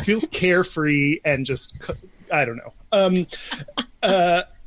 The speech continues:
uh, my gayest is, I was talking to one of my friends about dating, and he was, like, talking about, "Oh, yeah, I'm on Hinge." He was talking about the straight dating apps.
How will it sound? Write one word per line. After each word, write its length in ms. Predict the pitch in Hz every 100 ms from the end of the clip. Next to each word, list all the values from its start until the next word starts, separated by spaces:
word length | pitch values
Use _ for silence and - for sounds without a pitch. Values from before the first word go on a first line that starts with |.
| - - -
uh, 160 | 226 -
my 160 | 170 175
gayest 540 | 170 180 202 190 -
is, 220 | 151 143 147
I 60 |
was 100 | 135
talking 280 | - 156 190
to 80 | 175
one 80 | 160
of 20 |
my 100 | 139
friends 240 | - 139
about 260 | 135 127 131
dating, 440 | 131 127 123 120
and 120 | 120 120
he 200 | 147 131
was, 280 | 127 123 - - -
like, 240 | 139 131 - -
talking 400 | - 156 151 151
about, 280 | 139 139 -
"Oh, 220 | 202 202
yeah, 200 | 180 165
I'm 140 | 160
on 160 | 151 139
Hinge." 640 | 120 - 185 185 185 185
He 80 | -
was 60 | 190
talking 260 | 254 254
about 220 | 277 202 -
the 80 |
straight 500 | - - 113 143 147
dating 380 | - 120 123 165
apps. 300 | 180 180 196